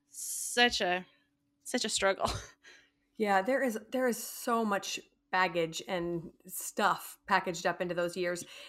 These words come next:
Speaker 2: In fact, I think we might need to have a whole podcast episode just on puberty <laughs> because it is a
Speaker 1: <laughs> So.
Speaker 2: scary thing for all parties involved, mom, dad, kids, everybody.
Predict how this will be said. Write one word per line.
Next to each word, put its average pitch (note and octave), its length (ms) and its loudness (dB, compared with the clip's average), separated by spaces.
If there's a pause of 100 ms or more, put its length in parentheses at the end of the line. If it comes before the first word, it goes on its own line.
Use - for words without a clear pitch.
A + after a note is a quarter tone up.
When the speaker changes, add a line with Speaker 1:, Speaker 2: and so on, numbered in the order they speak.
Speaker 2:
In G#3+ 120 2
fact, G#3 340 6
I A3 140 6
think D#4+ 240 -2
we C4 100 2
might G#3 200 2
need F#3+ 100 0
to F3+ 80 2
have F3+ 260 4
a - 80 0
whole E3+ 760 2
podcast E3 340 -2
episode E3 340 -6
just E3 160 -8
on E3 100 -8
puberty E3 460 -8
<laughs> - 440 -2
because E4 1120 4
it C#4 100 4
is D4 160 4
a D#4+ 80 4
Speaker 1:
<laughs> - 0 -
So. D#4+ 140 -2
Speaker 2:
scary D4 320 10
thing D#4 280 6
for C#4 240 8
all A#3+ 360 12
parties B3 420 10
involved, A3 560 10
mom, A3+ 320 8
dad, A3 360 8
kids, A3+ 280 4
everybody. G#3+ 420 2